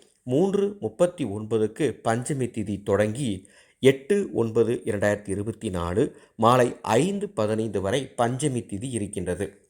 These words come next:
ஆக, பஞ்சமி என்று சொன்னால் இன்று மாலையிலிருந்து தொடங்கி நாளை மாலை வரை இருக்கு. இதுல பஞ்சமி வழிபாடு எப்ப செய்யணும் அப்படின்னா, வராகி அம்மாவை பொறுத்தளவுக்கு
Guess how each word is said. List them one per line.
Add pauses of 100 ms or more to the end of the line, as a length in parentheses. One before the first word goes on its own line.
ஆக, (360)
பஞ்சமி
என்று
சொன்னால்
இன்று (220)
மாலையிலிருந்து
தொடங்கி
நாளை
மாலை
வரை
இருக்கு. (280)
இதுல
பஞ்சமி
வழிபாடு
எப்ப
செய்யணும்
அப்படின்னா,
வராகி
அம்மாவை
பொறுத்தளவுக்கு